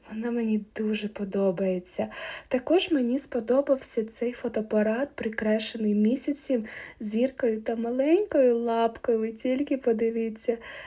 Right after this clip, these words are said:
Це так мило, я не знаю. І колір фотоапарату мені дуже сподобався.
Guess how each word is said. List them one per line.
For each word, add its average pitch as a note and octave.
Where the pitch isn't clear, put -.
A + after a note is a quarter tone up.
Це B3+
так A3+
мило, A#3+
я A3+
не B3+
знаю. A3+
І B3
колір B3+
фотоапарату A#3
мені G#3+
дуже G#3
сподобався. G3+